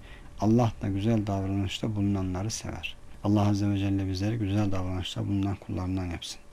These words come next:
Kardeşlerim, müminler iblisle, şeytanla ve yardımcılarıyla savaşmaktan, onun hile ve tuzaklarını namazda, abdestte ve diğer ibadetlerde onun vesveselerini tanımaya çalışmaktan gafil değildirler.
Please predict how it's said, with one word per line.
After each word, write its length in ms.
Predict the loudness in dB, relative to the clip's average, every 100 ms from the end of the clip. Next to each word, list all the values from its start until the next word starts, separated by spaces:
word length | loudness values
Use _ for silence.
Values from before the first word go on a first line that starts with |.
| -20 -20 -20 -18 -16 0
Kardeşlerim, 580 | 6 8 8 10 8 6 -2 2
müminler 580 | 4 8 10 10 8 4 4
iblisle, 640 | 4 6 4 4 0 -2
şeytanla 680 | -2 2 2 4 4 6 4
ve 80 | 6
yardımcılarıyla 840 | 6 6 8 6 6 6 6 4 2
savaşmaktan, 880 | 0 2 4 2 0 -2 -2 -4 -4 -10 -20 -18 -16 -14 -4 8
onun 280 | 10 10
hile 460 | 8 6 8 8 6
ve 80 | 4
tuzaklarını 720 | 2 0 2 4 4 6 4 0 -10 -20 0
namazda, 720 | 6 8 8 6 4 2 2
abdestte 640 | -2 -4 0 0 0 -2 0
ve 200 | 2 6
diğer 200 | 8 8
ibadetlerde 880 | 6 4 2 0 -2 0 2 2
onun 340 | 4 4 6 6
vesveselerini 680 | 4 0 -4 0 2 2 0
tanımaya 480 | 2 6 6 6 4
çalışmaktan 800 | 2 0 2 0 0 2 4
gafil 380 | 6 4 4 4
değildirler. 640 | 8 8 8 4 0 -4